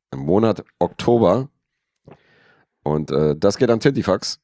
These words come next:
Ist gar nicht so lange her, dass er da reingeworfen hat. Nämlich im April fünfundzwanzig hat er den Film Haus der Sünde in den Lostopf geworfen. La Polonite, heißt ja auf Französisch. International bei Letterboxd und Co. als House of Tolerance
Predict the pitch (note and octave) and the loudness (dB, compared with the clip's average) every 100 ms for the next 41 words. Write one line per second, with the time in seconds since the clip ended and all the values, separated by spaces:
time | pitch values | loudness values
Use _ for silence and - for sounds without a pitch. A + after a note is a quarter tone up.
0 | - - F#2+ G#2 F#2+ F#2+ G2 F#2 F#2 E2+ | -16 -4 -2 0 0 0 0 0 -2 0
1 | G2 E2 D2+ D#2 E2+ E2 E2 D2+ G#2 - | 0 -2 -2 -4 -4 -4 -6 -2 -4 -2
2 | F2+ E2 E2+ E2 D2 C#2+ C#2+ C#2+ D2+ - | -6 -4 -4 -6 -6 -6 -4 -6 -6 -4
3 | D#2+ D#2+ - - G#2 C3 - F2+ F#2 D#2 | -4 -6 -10 -2 0 0 0 2 2 0
4 | A#1+ C#2 C2+ D#2 C2+ - A1 B1 - - | 0 -2 -4 -4 -8 -8 -8 -6 -8 -12
5 | - _ _ _ _ - E2+ A#2 D3 D3 | -16 _ _ _ _ -4 0 2 2 2
6 | B2+ G#2 - - - _ _ - F#2 - | 0 -2 -4 -16 -20 _ _ -14 -12 -10
7 | E2+ - F#2 F2+ - E2+ C3+ - - - | -10 -8 -10 -6 -4 -2 -4 -8 -14 -20
8 | _ _ _ _ _ - B2 D#3 B2 A#2 | _ _ _ _ _ -4 0 0 0 -2
9 | - F2+ E2+ F2 F2 - D#2+ D#2+ E2 D#2+ | -2 -2 2 2 0 0 -2 0 0 -2
10 | E2+ - C#2 D2+ - D#2 D2+ C#2+ D2 - | -4 -6 -10 -8 -2 0 0 -2 -4 -6
11 | - A#2+ - - A#2 F2 D2 E2 | -2 -2 -2 -2 0 2 0 -4